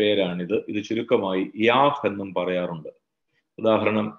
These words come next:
ഏലിയാഹ്, യഹോവ എന്റെ ദൈവമാകുന്നു. ഹാലേലൂഹ, ലൂയ, ദൈവത്തിന് സ്തുതി. ഭക്തിദോതകമായ പദം ദൈവിക രക്ഷണ്യ പ്രവർത്തനങ്ങളെ അർത്ഥവത്തായ ഒരു സ്തോത്രനാമമാണ്.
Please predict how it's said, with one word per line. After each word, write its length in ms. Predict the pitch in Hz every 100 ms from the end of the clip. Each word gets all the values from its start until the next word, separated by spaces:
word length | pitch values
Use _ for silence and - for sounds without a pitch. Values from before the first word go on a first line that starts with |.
| -
ഏലിയാഹ്, 840 | 123 139 131 110 85 - - - 110
യഹോവ 580 | 107 123 120 120 117 -
എന്റെ 160 | 104
ദൈവമാകുന്നു. 880 | 101 98 104 107 90 90 90 92 85 _ _ _ _ _ -
ഹാലേലൂഹ, 800 | 127 127 131 120 117 104 104 - -
ലൂയ, 400 | 110 113 113 95 - - -
ദൈവത്തിന് 480 | 107 120 120 107 104
സ്തുതി. 500 | - - 110 92 - _ _ _ _ _ _ -
ഭക്തിദോതകമായ 1200 | 147 - 196 196 - 135 127 127 127 117 104 101
പദം 400 | 98 104 139 - 113
ദൈവിക 680 | 117 127 131 127 127 -
രക്ഷണ്യ 440 | 107 - 147 151 151
പ്രവർത്തനങ്ങളെ 580 | 107 98 95 101 101 95
അർത്ഥവത്തായ 920 | 92 - 113 101 - 95 92 95 131 -
ഒരു 100 | 101
സ്തോത്രനാമമാണ്. 1400 | - - 101 110 - 104 101 90 87 85 82 82 85